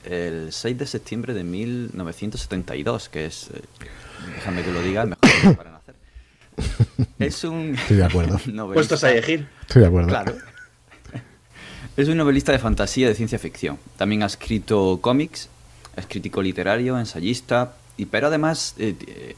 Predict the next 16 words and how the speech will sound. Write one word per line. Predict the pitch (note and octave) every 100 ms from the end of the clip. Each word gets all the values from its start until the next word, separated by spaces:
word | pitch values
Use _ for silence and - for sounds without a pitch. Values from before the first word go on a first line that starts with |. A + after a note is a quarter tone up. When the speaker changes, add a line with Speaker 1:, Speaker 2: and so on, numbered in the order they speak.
| - -
Speaker 1:
en | F#2+
su | - F2+
otra | G2+ C3
faceta | B2+ G2 - B2 G#2+
no | G#2+
literaria, | G2+ F2+ G2 G#2+ A#2+
es | -
activista | - - F#2+ - D3+
político. | C3 A2+ C3 A#2+ D3 - - - - - - - - -
Además | F2+ F2 G#2+ A2+ -
es | G#2 F#2+ - - -
profesor. | - - - A#2 - - - - - - - - - - - - - D#3+
Y, | D3+ E3 E3+ E3+ E3 -
eh, | G#2 G#2+ G#2 G2 G2 F#2 F#2 F2+
bueno, | F2+ D3+ C#3+ F#2
tiene, | B2 C3+ C#3 C3+